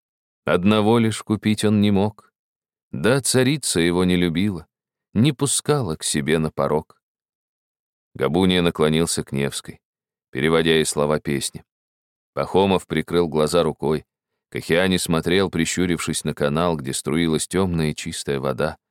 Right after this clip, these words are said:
В ней отражалось вечернее небо. Царь в сады уходил одиноко. Там бродил до румяной зари, и смеялись над нищим жестоко —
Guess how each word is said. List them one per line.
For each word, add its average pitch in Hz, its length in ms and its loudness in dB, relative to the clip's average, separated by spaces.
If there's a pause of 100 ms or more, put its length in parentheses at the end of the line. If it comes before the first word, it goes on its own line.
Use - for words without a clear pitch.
(540)
В 73 180 -2
ней 127 220 2
отражалось 101 640 0
вечернее 78 560 0
небо. 69 400 -2 (1300)
Царь 147 260 2
в - 80 -2
сады 131 340 2
уходил 120 520 2
одиноко. 110 600 0 (480)
Там 113 240 4
бродил 117 460 2
до 110 140 4
румяной 110 460 4
зари, 95 460 2 (520)
и 67 100 -4
смеялись 104 720 0
над 85 260 -2
нищим 110 600 0
жестоко — 98 760 0